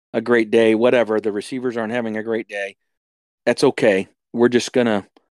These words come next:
you know, we always had as a backup our ability to just pound the rock and take it out on these guys. And in the third and fourth quarter, they ran off tackle like fifteen plays in a row, it felt like. I mean, it wasn't, but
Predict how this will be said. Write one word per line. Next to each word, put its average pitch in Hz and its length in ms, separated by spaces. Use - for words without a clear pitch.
you 127 100
know, 101 140
we 127 200
always 135 360
had 117 580
as 107 200
a 101 60
backup 113 580
our 113 300
ability 120 280
to 104 100
just 104 220
pound 117 280
the 95 40
rock 92 480
and 98 300
take 127 180
it 107 80
out 107 160
on 98 120
these 92 160
guys. 90 220
And 131 160
in 127 100
the 117 100
third 156 220
and 117 120
fourth 131 240
quarter, 123 280
they 123 160
ran 127 260
off 107 200
tackle 110 580
like - 360
fifteen 147 480
plays 123 260
in 104 60
a 104 60
row, 110 200
it - 120
felt - 180
like. 80 360
I 110 60
mean, 107 220
it 107 80
wasn't, 95 440
but 98 160